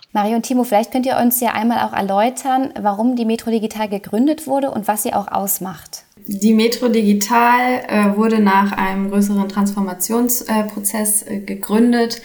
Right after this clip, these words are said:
Speaker 2: äh, mit dem Ziel, die Kultur noch mehr zu schärfen, einen Arbeitsplatz zu schaffen, an dem man gerne arbeitet,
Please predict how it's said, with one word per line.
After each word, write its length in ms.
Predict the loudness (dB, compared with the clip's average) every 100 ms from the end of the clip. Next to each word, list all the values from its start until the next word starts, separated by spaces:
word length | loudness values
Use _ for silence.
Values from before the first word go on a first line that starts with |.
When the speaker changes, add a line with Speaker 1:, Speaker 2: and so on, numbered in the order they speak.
| -16 -16 -18 -6
Speaker 2:
äh, 220 | 0 2
mit 160 | 4 4
dem 220 | 6 4
Ziel, 420 | 2 4 6 6
die 120 | 4 0
Kultur 680 | -2 -2 -2 0 2 4
noch 300 | 6 4 4
mehr 240 | 2 4 2
zu 180 | 0 -4
schärfen, 800 | -2 2 2 2 0 2 4
einen 600 | 2 0 -2 -2 -4 -6 -2
Arbeitsplatz 720 | 0 2 0 -2 -4 -2 -2
zu 100 | -2
schaffen, 400 | 0 -2 -2 -4
an 140 | -4
dem 120 | -4 -6
man 200 | -6 -2
gerne 340 | 2 2 2
arbeitet, 720 | 2 2 2 0 0 0 0